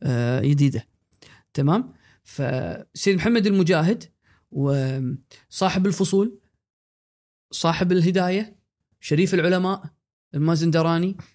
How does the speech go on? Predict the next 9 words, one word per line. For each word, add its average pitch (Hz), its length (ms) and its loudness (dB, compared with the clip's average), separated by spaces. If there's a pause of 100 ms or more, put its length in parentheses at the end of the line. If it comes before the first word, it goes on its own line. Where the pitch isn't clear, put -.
(300)
آه، 135 680 -6
صاحب 185 300 0
الجواهر، 196 540 2 (400)
بعدين 247 320 4 (120)
يا 453 40 2
الشيخ 226 240 0
الأنصاري، 127 460 -8 (1600)
اللي 208 320 4
هو 330 280 8